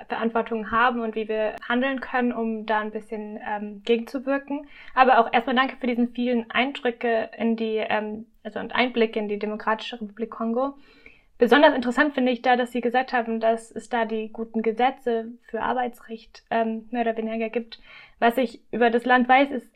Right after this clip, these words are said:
echt nicht viel, das, weil einfach wirklich nicht viel dazu in den Medien gezeigt wird. Und wenn, dann wird es über diese Art von Menschenrechtsverletzungen gesprochen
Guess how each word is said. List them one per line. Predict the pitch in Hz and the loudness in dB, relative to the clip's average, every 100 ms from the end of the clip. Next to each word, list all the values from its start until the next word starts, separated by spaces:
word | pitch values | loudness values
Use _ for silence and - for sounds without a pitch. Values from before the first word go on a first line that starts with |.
| - | -2
echt | 285 285 | 0 0
nicht | 262 240 | -2 -2
viel, | - 269 254 269 - | 2 6 6 4 0
das, | 240 - _ - _ - - - - - | -4 -6 _ -20 _ -20 -20 -20 -20 0
weil | 226 220 - - 226 240 - | 6 6 4 -2 -10 -12 -2
einfach | 233 233 220 | 2 2 0
wirklich | 233 247 226 | -2 -2 0
nicht | 240 233 233 | -2 -6 -10
viel | - | -2
dazu | 240 233 240 | -2 0 -2
in | 220 | -2
den | 220 | 0
Medien | 254 254 220 | 0 0 0
gezeigt | 226 - 240 240 - | -4 -2 -4 -4 -4
wird. | 233 233 - - - | -4 -4 -14 -20 -2
Und | 240 220 | 2 6
wenn, | 233 254 302 247 - - | 8 6 4 -2 -6 4
dann | 226 254 262 | 6 6 2
wird | 247 | -2
es | 247 - | -6 -8
über | 226 233 | -2 -2
diese | 226 220 | -2 0
Art | 214 226 | 0 0
von | 226 | 0
Menschenrechtsverletzungen | 226 247 247 247 247 - 247 247 - 254 240 | 0 -2 -4 -4 -2 -4 -2 -4 -4 -4 -2
gesprochen | 240 - - 254 254 240 | -4 -6 -2 -2 -2 -6